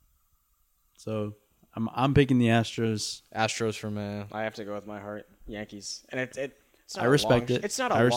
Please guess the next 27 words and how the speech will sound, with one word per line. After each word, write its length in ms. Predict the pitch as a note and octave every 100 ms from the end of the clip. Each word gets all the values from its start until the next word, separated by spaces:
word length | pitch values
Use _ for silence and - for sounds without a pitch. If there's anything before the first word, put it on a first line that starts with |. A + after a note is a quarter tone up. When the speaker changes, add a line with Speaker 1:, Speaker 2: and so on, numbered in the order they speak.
| B2
Speaker 1:
respect 160 | - A2+
it. 60 |
Speaker 3:
shot. 180 | A2+ G#2+
Speaker 2:
Did 80 | C#3+
Speaker 1:
I 60 | A#2+
Speaker 2:
we, 60 |
Speaker 1:
think 200 | C3 D#3
it's 120 | C#3 -
gonna 160 | C3
be 140 | B2 A2+
a 60 |
hell 180 | G#2+ A2
of 120 | G2+
a 20 | G2
Speaker 2:
did 140 | C3
we 160 | G#2+ G2+
Speaker 1:
series. 20 |
Speaker 2:
doubt 320 | D#3+ E3 B2
your 200 | C#3+ D3
guys' 440 | D3+ D3+ D3 C#3+ C3
N 120 | C3+
L 340 | C#3+ D3+ D3+ C3+ _ _ _
pick? 260 | D3 C#3+ C#3+ - _ _ -
You 140 | G#2+ A#2+
said 380 | C3 A#2+ A#2+ A2+ _
Nationals 420 | B2 B2 - B2
or 240 | G#2+ G#2